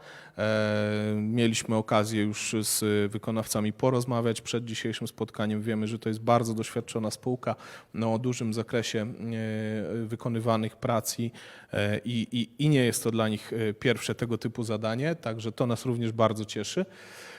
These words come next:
E, natomiast zakres, zakres, e, modernizacji na tej naszej, e,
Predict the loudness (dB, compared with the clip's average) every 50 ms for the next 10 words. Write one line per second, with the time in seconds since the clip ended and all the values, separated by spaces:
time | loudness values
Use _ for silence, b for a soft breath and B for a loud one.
0 | B _ 0 4 4 6 6 6 4 4 B B B B 0 2 2 4 4 4
1 | 4 4 4 6 4 4 4 2 0 -2 0 2 2 0 2 2 0 0 2 0
2 | 0 2 2 2 2 2 2 0 0 0 -2 -2 -2 0 0 0 0 0 2 2
3 | 2 2 2 0 2 2 2 2 0 0 -2 -2 -2 0 0 -2 -2 -2 -2 -2
4 | -2 -2 -2 -2 -2 -2 -2 -2 -2 -2